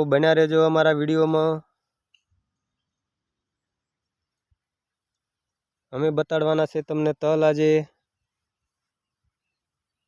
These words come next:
તો મિત્રો, દર વર્ષ કરતાં આ વર્ષે તલ નબળા રહી ગયા છે મિત્રો.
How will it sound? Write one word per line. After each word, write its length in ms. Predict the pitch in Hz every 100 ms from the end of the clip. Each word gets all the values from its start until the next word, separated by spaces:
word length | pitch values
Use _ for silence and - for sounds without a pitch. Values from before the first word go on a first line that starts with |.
| _
તો 60 | -
મિત્રો, 320 | 135 147 156 160 160 156
દર 200 | 143 151
વર્ષ 380 | 156 147 - -
કરતાં 380 | - 151 165 151
આ 100 | 156
વર્ષે 300 | 156 151 160 151
તલ 240 | - 156 151
નબળા 380 | 143 147 160 156
રહી 200 | 156 147
ગયા 200 | 156 151
છે 80 | 151
મિત્રો. 360 | 151 - 156